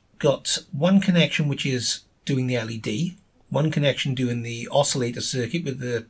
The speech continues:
with the piezo buzzer, and whatever that switch is for. As you can see from this, there's not a lot to the, the low voltage side, so I should be able to just power this up just off a bench power supply.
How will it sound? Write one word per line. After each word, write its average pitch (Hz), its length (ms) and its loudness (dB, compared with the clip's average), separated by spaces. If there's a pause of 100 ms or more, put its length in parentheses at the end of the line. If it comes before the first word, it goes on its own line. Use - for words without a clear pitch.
(420)
with 123 160 -8
the 117 260 -8
piezo 113 560 -4
buzzer, 151 400 4 (800)
and 185 560 4 (240)
whatever 170 360 10
that 196 220 4
switch - 340 0
is 127 120 0
for. - 300 -2 (260)
As 175 160 -4
you 302 80 -8
can 208 120 -4
see 202 280 4
from 147 260 0
this, 117 400 -2 (180)
there's 143 240 -2
not 196 240 6
a 196 60 -2
lot 175 340 0
to 151 300 0
the, 135 380 -6
the 135 80 0
low 139 180 6
voltage 113 420 0
side, 113 260 -6
so 143 80 0
I 139 40 2
should 240 260 0
be 190 100 0
able 139 100 -4
to 131 60 -4
just 127 200 -8
power 185 280 -2
this 135 260 0
up 107 200 -8 (420)
just 175 220 2
off 151 80 4
a 147 60 0
bench 131 340 4
power 175 220 0
supply. 110 420 -4